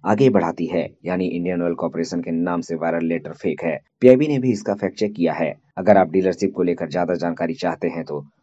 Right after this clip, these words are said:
आधिकारिक वेबसाइट एचटीटीपीएस colon slash slash आईओसीएल डॉट कॉम पर जा सकते हैं। साथियों, अगर आपके पास भी ऐसा कोई भ्रामक खबर आता है तो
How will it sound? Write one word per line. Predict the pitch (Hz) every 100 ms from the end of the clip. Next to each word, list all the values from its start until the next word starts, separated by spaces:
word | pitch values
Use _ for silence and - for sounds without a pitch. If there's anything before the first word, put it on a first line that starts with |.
| -
आधिकारिक | 90 95 87 82 69
वेबसाइट | 85 - 80 67 - _ -
एचटीटीपीएस | 143 147 123 123 - 92 92 -
colon | 90 71 71 - _ -
slash | 90 85 -
slash | 82 71 - _
आईओसीएल | 95 123 143 135 131
डॉट | 104 90
कॉम | 95 98
पर | 110
जा | 95 85
सकते | 82 - 123
हैं। | 90 76 - _
साथियों, | _ - 104 - 87 73 _ -
अगर | 104 127
आपके | 127 131
पास | 147 123
भी | 117
ऐसा | 104 107
कोई | 107
भ्रामक | 98 82 87 87
खबर | 87 85
आता | 80 82
है | 80
तो | 76 76